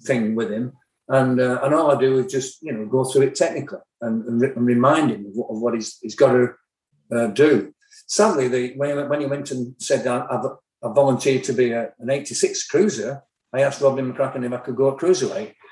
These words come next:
I was shocked. I thought, "This is crazy." Honestly, and, and Nigel, I said, "What do you reckon?" He went, "No, he wants to do it." You know, I said, "It's crazy. He's giving, you know, six kilos away, and nobody gives six ki-, kilos away,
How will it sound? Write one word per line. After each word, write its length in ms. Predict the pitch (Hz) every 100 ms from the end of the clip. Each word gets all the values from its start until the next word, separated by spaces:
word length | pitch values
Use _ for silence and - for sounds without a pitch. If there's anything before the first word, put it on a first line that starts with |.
| _ -
I 40 | 208
was 120 | -
shocked. 480 | - 196 170 - - - _ -
I 80 | 165
thought, 260 | 156 131
"This 140 | - -
is 180 | 220
crazy." 540 | - 143 233 180 117 - _ _ _ _ -
Honestly, 340 | 214 220 -
and, 300 | 117 123 117
and 80 | 127
Nigel, 380 | 139 170 - 175
I 40 |
said, 260 | - 143 - _ _
"What 100 | -
do 60 | 220
you 80 | 226
reckon?" 260 | 233 170
He 140 | 175 170
went, 260 | 156 123 - _ _ _ _ -
"No, 240 | 214 156
he 80 | 120
wants 220 | 123 135
to 80 | 123
do 120 | 143
it." 140 | 123 123
You 80 |
know, 380 | 135 123 - - -
I 60 | -
said, 200 | - 165
"It's 120 | 156
crazy. 520 | - 208 233 160 107 - _ _ _
He's 140 | 170 -
giving, 480 | 202 180 147 131 -
you 140 | 170
know, 60 | 123
six 280 | - 185 -
kilos 440 | 220 254 214 151
away, 280 | 131 113 95 - _ _ _ _
and 140 | 143 165
nobody 320 | 233 220 160
gives 220 | 135 -
six 200 | - -
ki-, 240 | 135 147
kilos 360 | 147 135 123 107
away, 320 | 110 104 98